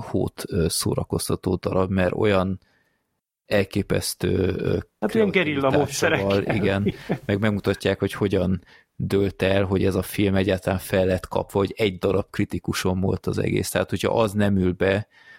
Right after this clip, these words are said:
Speaker 1: arra a sajtóvetítésre, akkor, ö, akkor bukta az egész, tehát akkor anyagilag óriási, ö, kára. Shopstop dokumentumfilm, így megtaláljátok a Filmbarátok Express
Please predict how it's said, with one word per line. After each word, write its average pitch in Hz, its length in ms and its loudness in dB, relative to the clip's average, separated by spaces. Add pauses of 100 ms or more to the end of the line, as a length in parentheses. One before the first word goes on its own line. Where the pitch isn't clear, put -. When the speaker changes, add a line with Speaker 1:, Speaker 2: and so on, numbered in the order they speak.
(260)
Speaker 1:
arra 98 500 2
a - 260 0 (240)
sajtóvetítésre, 98 1400 -2 (720)
akkor, - 640 -2
ö, 98 260 4 (160)
akkor 92 340 -4
bukta - 380 -2
az 95 160 -4
egész, - 340 -2
tehát - 220 -4
akkor 98 440 -2 (320)
anyagilag 98 640 0
óriási, 98 720 0
ö, 95 160 0 (440)
kára. 98 480 -2 (1040)
Shopstop 107 640 -2
dokumentumfilm, 98 920 0
így - 160 0
megtaláljátok 95 720 -2
a 95 100 0
Filmbarátok - 720 -2
Express - 720 -4